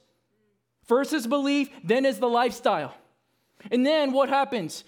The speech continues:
Verse eight, you call out mightily to God for mercy. And then you, everyone turns from their evil ways. And then in this passage, he says specifically,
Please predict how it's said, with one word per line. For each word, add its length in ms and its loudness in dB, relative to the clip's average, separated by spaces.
Verse 240 0
eight, 300 0
you 120 -2
call 360 2
out 180 2
mightily 540 2
to 100 -6
God 260 0
for 80 -6
mercy. 440 -6
And 100 0
then 280 -2
you, 240 -4
everyone 600 0
turns 480 -2
from 200 -4
their 200 -2
evil 420 -2
ways. 480 -14
And 100 -14
then 100 -8
in 120 -6
this 180 -8
passage, 540 -12
he 160 -14
says 280 -8
specifically, 760 -12